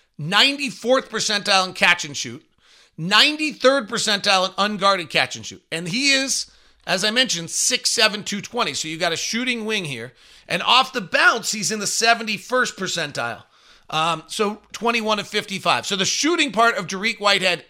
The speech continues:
elite. The athleticism, about borderline scary.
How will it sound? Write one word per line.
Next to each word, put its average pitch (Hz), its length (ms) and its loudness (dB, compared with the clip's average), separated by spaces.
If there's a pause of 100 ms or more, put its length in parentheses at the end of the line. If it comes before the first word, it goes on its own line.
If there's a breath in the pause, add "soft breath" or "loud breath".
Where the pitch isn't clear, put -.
(220)
elite. 214 460 2 (320 soft breath)
The 175 100 2
athleticism, 208 840 4 (400 soft breath)
about 208 500 4 (1000)
borderline 208 480 4
scary. 135 380 -2